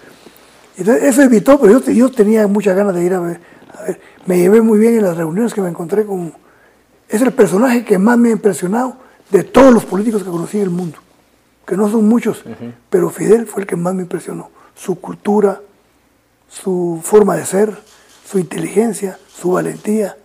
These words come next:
Speaker 1: su visión del mundo. Era impresionante. Las horas que pasé hablando con él fueron un, libros abiertos para mí.
Speaker 2: ¿Y alguna ideología política de él la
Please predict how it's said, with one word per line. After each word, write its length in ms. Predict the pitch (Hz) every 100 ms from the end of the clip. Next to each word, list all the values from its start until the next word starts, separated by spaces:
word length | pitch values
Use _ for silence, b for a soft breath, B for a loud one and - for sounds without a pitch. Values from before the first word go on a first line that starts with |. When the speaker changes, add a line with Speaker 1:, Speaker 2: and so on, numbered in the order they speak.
| b b b
Speaker 1:
su 200 | - 196
visión 380 | 170 147 196 214
del 140 | 175
mundo. 400 | 156 202 214 190 b b b b b b b _ _ _ _
Era 160 | - 185
impresionante. 640 | 175 185 135 - 139 - _ _ _ _ _ _ _
Las 200 | - - 220
horas 300 | 226 202 160
que 80 |
pasé 200 | 151 156
hablando 320 | 190 196 214 156
con 140 | 165
él 160 | 226 - B B
fueron 260 | - 190 185
un, 320 | 185 185 175 B B _ -
libros 360 | 196 185 170 151
abiertos 400 | - 190 - -
para 200 | - -
mí. 120 | - _ _ _ _ _ _ b b b b -
Speaker 2:
¿Y 140 | 143
alguna 360 | 131 135 160 175
ideología 640 | 165 147 - 151 170 165
política 480 | 123 123 147 - 135
de 140 | 120
él 200 | 156 160
la 440 | 123 107 98 87